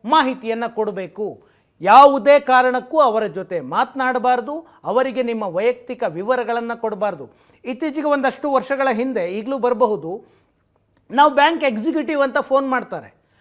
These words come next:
ಬ್ಯಾಂಕ್ ಎಕ್ಸಿಕ್ಯೂಟಿವ್ ಅಂತ ಫೋನ್ ಮಾಡಿ ನಿಮ್ಮ ಡೆಬಿಟ್ ಕಾರ್ಡ್ ವರ್ಕ್ ಆಗ್ತಾ ಇಲ್ಲ ಅಥವಾ ಕ್ರೆಡಿಟ್ ಕಾರ್ಡ್ ವರ್ಕ್ ಆಗ್ತಾ ಇಲ್ಲ, ಅದನ್ನ ಸರಿ ಮಾಡ್ತೀವಿ, ಎಕ್ಸ್‌ಪೈರಿ ಡೇಟ್ ಆಗೋಗ್ಬಿಟ್ಟಿದೆ, ಈ ರೀತಿಯಾದಂತಹ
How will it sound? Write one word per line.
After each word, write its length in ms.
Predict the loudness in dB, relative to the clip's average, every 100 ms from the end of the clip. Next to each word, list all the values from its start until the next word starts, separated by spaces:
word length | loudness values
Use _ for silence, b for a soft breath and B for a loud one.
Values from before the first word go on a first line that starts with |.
| _ _ 2
ಬ್ಯಾಂಕ್ 460 | 8 10 8 2
ಎಕ್ಸಿಕ್ಯೂಟಿವ್ 640 | 0 0 -4 -4 -4 -2 0
ಅಂತ 200 | 0 -2
ಫೋನ್ 320 | 2 2 2
ಮಾಡಿ 320 | 0 -2 -4
ನಿಮ್ಮ 260 | -4 -4 -2 0 -2 -6 b b _ _ _ _ _ _ _ _ -2
ಡೆಬಿಟ್ 380 | 4 4 4 0
ಕಾರ್ಡ್ 220 | 4 4
ವರ್ಕ್ 260 | 4 2 4
ಆಗ್ತಾ 300 | 0 2 0
ಇಲ್ಲ 180 | 2 4
ಅಥವಾ 260 | 2 2 -4
ಕ್ರೆಡಿಟ್ 440 | -2 -4 -4 -6
ಕಾರ್ಡ್ 260 | 0 2 2 -2 -4 B B 2
ವರ್ಕ್ 240 | 2 4
ಆಗ್ತಾ 280 | 0 2 0
ಇಲ್ಲ, 140 | 2
ಅದನ್ನ 260 | 2 0 -4
ಸರಿ 280 | -2 0 0
ಮಾಡ್ತೀವಿ, 760 | 0 -2 -6 -10 -8 -10 -14 b b _ _ _ -2
ಎಕ್ಸ್‌ಪೈರಿ 580 | -2 -2 2 4 4 2
ಡೇಟ್ 240 | 2 4
ಆಗೋಗ್ಬಿಟ್ಟಿದೆ, 920 | 4 4 2 0 -8 -6 -4 -4 -4
ಈ 160 | -4 -2
ರೀತಿಯಾದಂತಹ 720 | -2 -4 0 0 0 -4 -2